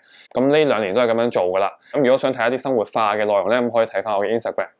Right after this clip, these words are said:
噉就多謝大家去 follow 啦，去 subscribe 啦。噉好多謝大家去鍾意個內容啦。我嘅分享呢，今日就兩個重點啦，注碼同埋你嘅本金嘅關係。噉做呢樣嘢非常之好啦，噉即係其實你係好堅定去執行自己嘅策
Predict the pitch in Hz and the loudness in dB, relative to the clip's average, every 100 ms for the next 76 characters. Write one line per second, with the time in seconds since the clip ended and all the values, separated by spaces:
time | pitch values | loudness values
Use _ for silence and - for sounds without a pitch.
0 | _ _ _ - 113 113 117 120 104 98 | _ _ _ -4 0 0 2 2 0 -2
1 | 104 113 110 101 - 139 117 101 117 117 | -2 -2 0 0 2 4 4 2 0 0
2 | 110 104 - - 117 110 110 104 107 104 | 0 0 -2 -4 -4 -2 -2 -2 -2 -2
3 | 110 98 90 95 104 101 92 90 _ _ | -2 -2 -4 -4 -2 -2 -4 -6 _ _
4 | _ _ _ - 196 156 135 117 104 139 | _ _ _ 0 2 6 6 6 4 0
5 | - 131 131 143 143 - 143 135 139 170 | 2 4 6 6 4 0 2 2 0 -2
6 | 139 127 143 139 151 120 120 98 98 101 | 0 2 0 0 0 0 2 2 2 2
7 | 113 117 117 107 117 131 - - 117 110 | 2 2 0 0 0 0 -2 -2 0 0
8 | 101 101 - 95 87 90 104 101 101 92 | -2 -6 -8 -8 -4 -2 -2 -4 -4 -2
9 | 110 123 110 92 - 104 110 104 110 95 | -2 -2 -2 -6 -6 -4 -2 -2 -4 -8
10 | 87 _ _ _ _ _ - 196 156 170 | -12 _ _ _ _ _ 0 4 6 6
11 | 160 123 123 127 131 104 123 95 95 110 | 4 4 2 2 0 2 0 2 2 2
12 | 113 120 151 120 98 101 101 95 104 113 | 2 2 2 2 0 0 0 0 0 0
13 | 151 147 131 104 110 107 127 90 101 110 | 0 0 0 -2 -2 -2 -2 0 0 0
14 | - | -2